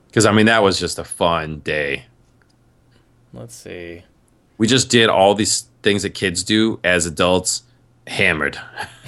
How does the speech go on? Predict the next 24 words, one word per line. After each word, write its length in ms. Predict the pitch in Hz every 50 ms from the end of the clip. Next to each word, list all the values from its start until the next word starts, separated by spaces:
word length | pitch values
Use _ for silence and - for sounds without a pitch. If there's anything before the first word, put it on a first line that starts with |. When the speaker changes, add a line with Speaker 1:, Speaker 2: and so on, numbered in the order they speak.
| - - -
Speaker 1:
<laughs> 840 | - - _ - 156 - - 190 185 - 220 185 - - 214 - -
I'll 160 | 127 147 -
never 320 | 165 165 202 202 202 180 151
forget 360 | - - 151 139 143 151 123
the 100 | - 123
carnage. 680 | 127 - - - 143 139 143 139 127 113 107 95 - - - - - -
There's, 140 | 151 165 156
like, 140 | 202 196 320
a 60 | 339
tire 500 | - - - 147 131 127 135 139 139 127
rolling 380 | 120 123 120 120 120 123 127
down 240 | 123 127 127 123 113
the, 300 | 113 113 110 104 101 98 - _ _ _ -
uh, 160 | 104 107 104 104
in 260 | 113 110 110 117 104
the 80 | 117
go-kart 520 | 107 98 110 104 107 110 - 123 110 107 104
lane. 180 | 107 104 107 107
All 280 | - 127 127 143 151
these 240 | 151 151 139 131 117
go-karts 420 | - - 123 123 120 131 127 120 113
are 60 | 110
just 180 | 107 107 -
wrecked. 640 | 87 90 101 113 120 113 104 98 - - - - -